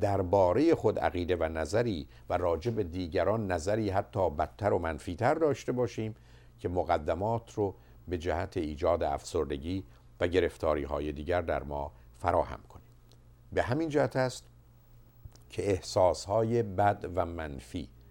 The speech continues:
از هر قبیل زمینه‌ای رو فراهم می‌کنن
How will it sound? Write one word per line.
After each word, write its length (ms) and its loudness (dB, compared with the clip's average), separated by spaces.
از 220 -6
هر 280 4
قبیل 520 0
زمینه‌ای 600 0
رو 80 2
فراهم 420 2
می‌کنن 540 -8